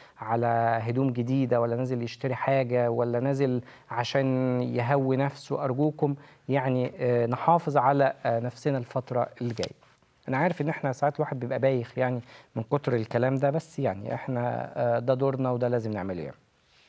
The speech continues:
وزارة الصحة بتقول القاهرة والجيزة والإسكندرية والقليوبية أعلى المحافظات إصابة بكورونا. طبعًا لأن القاهرة وما، آه، حولها اللي هي بيسموها القاهرة الكبرى اللي هي الجيزة وال-، والقليوبية،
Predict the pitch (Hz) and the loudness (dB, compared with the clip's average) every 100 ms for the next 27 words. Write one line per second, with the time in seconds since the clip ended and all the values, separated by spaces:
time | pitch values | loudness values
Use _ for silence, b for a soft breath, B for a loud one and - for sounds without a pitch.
0 | b _ _ _ _ _ B B B B | b _ _ _ _ _ B B B B
1 | B 139 147 196 185 - 180 - 147 139 | B 4 6 6 2 -2 -4 0 0 2
2 | 175 165 147 135 - 143 151 165 143 131 | 0 0 2 0 2 2 4 4 4 2
3 | 139 151 135 127 127 - 127 135 147 147 | 0 2 4 2 -2 -2 0 2 4 2
4 | 135 123 120 120 151 151 - 139 143 135 | 2 2 0 2 2 2 2 2 4 4
5 | 135 - 123 123 - 117 120 127 135 135 | 2 2 -2 -2 -2 -2 0 2 2 0
6 | - 135 - 131 127 123 117 - - 113 | -8 -12 0 2 2 -2 -4 -8 -4 -4
7 | 101 127 214 165 107 131 131 139 - 135 | -4 0 2 2 0 -2 0 0 0 -4
8 | 127 143 135 175 160 135 143 156 147 B | 2 2 6 6 6 6 4 4 2 B
9 | B B 120 120 - 127 135 156 139 147 | B B 0 2 2 2 4 2 2 0
10 | 139 135 147 147 139 151 139 127 - 120 | 0 0 0 0 -2 2 2 0 -8 -6
11 | - 151 120 107 120 127 127 143 131 113 | 2 2 2 -2 -2 -2 0 2 2 0
12 | 107 107 110 113 117 127 120 123 160 160 | -2 -4 -4 -4 -2 -2 -2 0 2 2
13 | 156 | 0